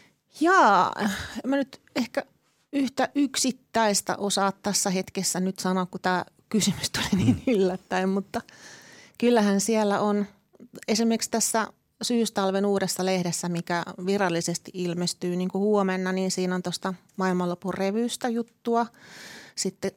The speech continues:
Speaker 1: öö, se on tuolla niinku Suomen Komediateatterissa, ja sitten on muun muassa Tampereen Komediateatterin tää Suuremmoista, Suuremmoista esitys, josta on myös juttua, mutta niin kun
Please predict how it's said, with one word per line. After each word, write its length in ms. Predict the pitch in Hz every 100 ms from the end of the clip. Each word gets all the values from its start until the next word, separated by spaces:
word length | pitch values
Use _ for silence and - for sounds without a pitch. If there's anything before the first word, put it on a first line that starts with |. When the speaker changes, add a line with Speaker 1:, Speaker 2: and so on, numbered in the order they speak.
| _ _ -
Speaker 1:
öö, 60 | 196 190 185 185 185
se 120 | 180
on 120 | 175
tuolla 260 | 180 185 196 - _ _ _ -
niinku 200 | 196 190
Suomen 340 | 196 190 185
Komediateatterissa, 1120 | 190 190 175 175 175 175 170 - 175 170 - 175
ja 100 | 175
sitten 400 | 180 - 175 202
on 360 | 180 175 175 165 - _ _ _
muun 280 | 208 180 180
muassa 360 | 160 - - - 247 208
Tampereen 440 | 185 190 214 208
Komediateatterin 1000 | 202 196 190 180 185 180 175 185 180 180
tää 200 | 175 175
Suuremmoista, 800 | 202 202 190 185 175 175 - 180 - _ - - - - _ _ _ _ _ _
Suuremmoista 600 | - 277 233 214 196 -
esitys, 460 | - 190 196 196 175
josta 340 | 175 175 190
on 60 | 185
myös 320 | 185 185 -
juttua, 760 | 196 185 _ _ 180 170 160 175 - - - -
mutta 340 | 196 185 -
niin 260 | 185 185 185
kun 260 | 185 185